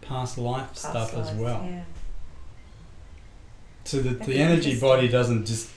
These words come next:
Speaker 1: differentiate.
Speaker 2: Mm.
Speaker 1: Whether it happened this time, last time, or thirty lifetimes ago, it's still there. If it hasn't sprouted, if it hasn't become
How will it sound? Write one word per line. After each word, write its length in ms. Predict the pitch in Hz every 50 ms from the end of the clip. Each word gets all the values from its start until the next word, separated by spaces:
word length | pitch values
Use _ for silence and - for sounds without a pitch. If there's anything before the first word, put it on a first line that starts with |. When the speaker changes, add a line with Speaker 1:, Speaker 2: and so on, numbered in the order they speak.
| - - -
Speaker 1:
differentiate. 960 | - 139 127 - 123 117 113 113 120 - - - 135 123 110 98 92 90 - - - - -
Speaker 2:
Mm. 260 | - 202 196 196 185 175 160 156 - - - - - - - - - - -
Speaker 1:
Whether 320 | 120 127 139 135 127 117
it 60 | 117
happened 360 | 117 120 123 - - 120 117 120
this 200 | 127 123 - -
time, 300 | - 131 127 120 120 120
last 320 | 120 120 127 123 - -
time, 420 | - 131 123 120 117 113 113 110 113
or 100 | 113 110 - - - - -
thirty 280 | 131 123 117 113 110
lifetimes 640 | 107 110 113 117 117 - - 147 135 117 113 107 107
ago, 320 | 110 107 110 107 107 104 90
it's 120 | 95 - -
still 280 | - - 120 110 110 110
there. 360 | 110 117 120 113 101 - 160 - - - - - - - - - -
If 120 | 123 110
it 80 | 120 113
hasn't 420 | 123 139 139 139 135 - - -
sprouted, 600 | - - - - - 120 120 127 127 117 107 101
if 100 | 104 101
it 80 | 110 107
hasn't 320 | 113 123 120 127 143 -
become 480 | - 117 - - 127 117 113 110 107